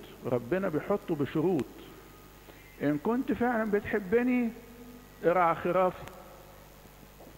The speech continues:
طب ما هي خرافك يا رب؟ أنا ده ما دخلتش الكلية الكليريكية،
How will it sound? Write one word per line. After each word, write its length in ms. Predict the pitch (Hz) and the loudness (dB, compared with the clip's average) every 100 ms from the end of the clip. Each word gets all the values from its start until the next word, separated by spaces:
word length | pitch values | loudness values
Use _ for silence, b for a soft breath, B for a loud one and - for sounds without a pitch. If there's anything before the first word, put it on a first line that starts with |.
| - - - | -20 -18 2
طب 240 | 143 135 | 4 4
ما 240 | 151 214 233 | 0 2 2
هي 140 | 240 | 0
خرافك 560 | 220 202 208 208 196 - | 2 2 2 2 0 0
يا 120 | 170 | 2
رب؟ 280 | 170 151 131 | 4 2 0
أنا 200 | 160 165 | 0 0
ده 100 | 165 | -2
ما 120 | 160 | -2
دخلتش 320 | 156 175 - | 0 -2 -2
الكلية 320 | 170 - 160 | -4 0 0
الكليريكية، 760 | 180 - 170 165 - 170 139 | 0 0 -2 -2 0 2 2